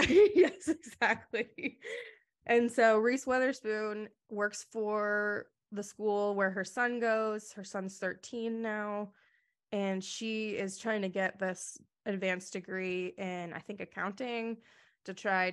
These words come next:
to get a raise. And she's all about, like, being practical. She used to have ambitions of being a,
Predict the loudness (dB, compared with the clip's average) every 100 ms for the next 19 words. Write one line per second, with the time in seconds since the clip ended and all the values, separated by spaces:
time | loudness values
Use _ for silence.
0 | -4 -8 -4 -4 -2 -2 0 2 2 2
1 | -2 -6 -14 _ -8 -6 -6 -6 -4 -2
2 | 0 2 0 0 -8 -8 -10 -8 -2 -2
3 | -2 -6 0 2 4 2 -2 _ _ _
4 | _ -8 -4 -4 0 2 2 2 0 0
5 | 0 -2 -6 -4 -6 -6 -6 -6 -6 -10
6 | -14 -12 -10 -8 -8 -8 -8 -10 -12